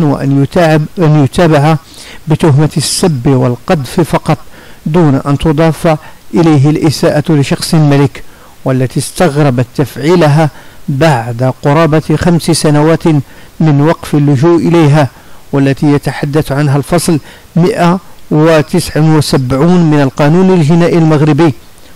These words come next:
وينص على العقوبة بالحبس من سنة واحدة إلى خمس سنوات وبغرامة من مائتين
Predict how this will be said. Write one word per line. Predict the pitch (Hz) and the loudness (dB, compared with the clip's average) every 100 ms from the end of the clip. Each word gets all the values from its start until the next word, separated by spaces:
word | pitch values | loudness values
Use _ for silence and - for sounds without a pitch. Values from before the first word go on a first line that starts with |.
| - | -4
وينص | 143 139 156 - | 0 0 -2 -2
على | 151 139 135 131 | -2 0 0 0
العقوبة | 139 123 127 180 160 147 | 0 0 0 0 2 2
بالحبس | 131 131 - 180 - - - - | 0 -2 0 -2 -2 -16 -20 -6
من | 160 156 135 | 0 2 0
سنة | - 185 175 160 147 | 0 0 0 0 0
واحدة | 131 131 175 160 160 143 | 0 2 0 0 -2 -2
إلى | 143 139 135 | -2 -4 -2
خمس | 180 180 | -2 0
سنوات | 190 - 170 151 131 117 - - - - - | -2 0 0 2 0 -2 -10 -20 -20 -14 -4
وبغرامة | 135 143 147 165 160 151 | 0 0 0 2 2 2
من | 147 147 143 | 2 2 2
مائتين | 156 156 - 185 190 180 180 | 0 -2 0 2 4 4 2